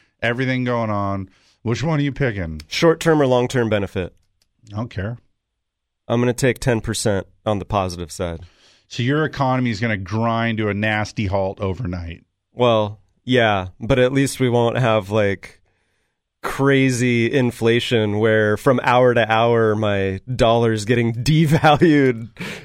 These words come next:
Speaker 2: exponentially.
Speaker 1: Yeah.
Speaker 2: <laughs>
Speaker 1: Maybe
Speaker 2: I mean
Speaker 1: not. I mean, the, but the bottom line there, though, is, like, if you, if you think about those on the extreme,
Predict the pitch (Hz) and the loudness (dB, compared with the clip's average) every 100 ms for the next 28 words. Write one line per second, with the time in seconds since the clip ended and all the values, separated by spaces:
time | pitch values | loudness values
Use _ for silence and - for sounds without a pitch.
0 | - - - - 151 - 143 123 139 - | -10 0 0 2 0 2 0 2 2 0
1 | 113 104 123 - _ _ _ _ _ _ | 0 0 -4 -10 _ _ _ _ _ _
2 | - 131 165 269 247 _ - - - 160 | -6 -4 -4 -6 -10 _ -2 -2 2 0
3 | - 120 127 131 127 131 127 139 - - | 0 0 2 2 4 4 2 0 -6 -20
4 | - _ 127 135 139 131 127 127 139 160 | -20 _ -2 0 -2 -2 -6 -2 -2 -4
5 | 127 127 104 170 170 135 165 196 208 151 | -10 -12 -2 -2 -2 0 2 2 0 -2
6 | 131 123 123 123 120 117 113 104 117 127 | -2 -2 -2 -2 -2 -2 -2 -4 -6 -4
7 | - 139 123 - 123 - 147 147 151 127 | -6 -6 -8 -6 -8 -4 -6 -4 -2 -2
8 | 117 107 110 113 117 110 104 92 - - | -2 -2 -4 -2 -4 -4 -6 -10 -14 -8
9 | 117 113 104 98 87 | -6 -4 -6 -6 -10